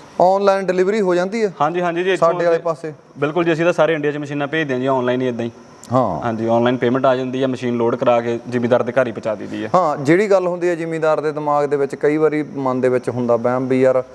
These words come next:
Speaker 1: ਪਤਾ ਨਹੀਂ ਕੌਣ ਆ ਬੰਦਾ ਤੇ ਉਹ ਪਤਾ ਨਹੀਂ ਡਿਲੀਵਰੀ ਕਰੂਗਾ, ਜ਼ਿੰਮੇਵਾਰ ਹੈਗਾ ਜਾਂ ਨਹੀਂ ਹੈਗਾ। ਤਾਂ ਮਨਪ੍ਰੀਤ ਹੋਣੀ ਪੂਰੇ ਜ਼ਿੰਮੇਵਾਰ ਬੰਦੇ ਆ।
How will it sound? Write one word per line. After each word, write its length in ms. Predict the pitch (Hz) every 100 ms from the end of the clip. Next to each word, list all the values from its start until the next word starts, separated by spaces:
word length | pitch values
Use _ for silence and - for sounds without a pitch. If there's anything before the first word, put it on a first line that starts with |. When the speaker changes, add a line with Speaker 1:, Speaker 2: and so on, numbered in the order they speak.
| - -
Speaker 1:
ਪਤਾ 220 | 135 156
ਨਹੀਂ 120 | 160 151
ਕੌਣ 320 | 139 135 156
ਆ 80 | 156
ਬੰਦਾ 520 | 127 131 127 127 127 -
ਤੇ 140 | 147 143 -
ਉਹ 560 | 165 165 160 139 143 -
ਪਤਾ 200 | 139 139
ਨਹੀਂ 120 | 139
ਡਿਲੀਵਰੀ 400 | 120 123 131 160
ਕਰੂਗਾ, 460 | 151 127 123 123 123
ਜ਼ਿੰਮੇਵਾਰ 500 | 117 120 117 120 113
ਹੈਗਾ 340 | 113 110 127
ਜਾਂ 100 | 123
ਨਹੀਂ 180 | 117 123
ਹੈਗਾ। 260 | 123 147 180 - - - - -
ਤਾਂ 80 | 127
ਮਨਪ੍ਰੀਤ 460 | 123 131 147 151
ਹੋਣੀ 200 | 147 160 156
ਪੂਰੇ 400 | 165 170 175 226
ਜ਼ਿੰਮੇਵਾਰ 640 | 160 104 120 117 107 101 92
ਬੰਦੇ 380 | 87 90 92
ਆ। 80 | 127